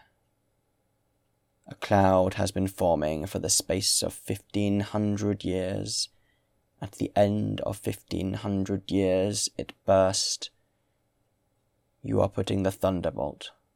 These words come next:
on its trial. The bishop felt, without perhaps confessing it, that something within him had suffered extinction.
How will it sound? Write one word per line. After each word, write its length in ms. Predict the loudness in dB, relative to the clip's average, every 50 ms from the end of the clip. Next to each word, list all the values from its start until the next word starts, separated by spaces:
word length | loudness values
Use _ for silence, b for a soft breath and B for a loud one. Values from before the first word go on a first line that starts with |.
| _ _
on 140 | -10 -10 -8
its 180 | -6 -4 -6
trial. 640 | -6 -6 -6 -6 -6 -6 -6 -8 -8 -10 -12 -14 -18 _ _ _ _ _ _ _ _ _ _ _ _ _ _ _ _ _ _ _ _ _ 0
The 100 | 2 2
bishop 340 | 4 2 2 0 -4 -4
felt, 400 | -4 -4 -4 -4 -4 -8 -14 -20 -20 _ _ _ _ _ _ _
without 340 | 0 2 4 4 4 2 -2 -6
perhaps 360 | -10 -10 -10 -8 -8 -8 -6
confessing 480 | -6 -4 -2 -2 -2 -2 -4 -6 -8
it, 200 | -12 -14 -18 -20 -20 _ _ _ _ _ _ _
that 120 | -6 0
something 360 | 2 2 2 2 0 -2 -2 -2
within 320 | 0 0 0 0 0 -2
him 280 | -4 -6 -8 -8 -8 -10
had 160 | -10 -10 -10
suffered 420 | -6 -4 -4 -4 -4 -6 -8 -8
extinction. 640 | -8 -10 -10 -8 -8 -8 -8 -8 -10 -14 -14 -14 -18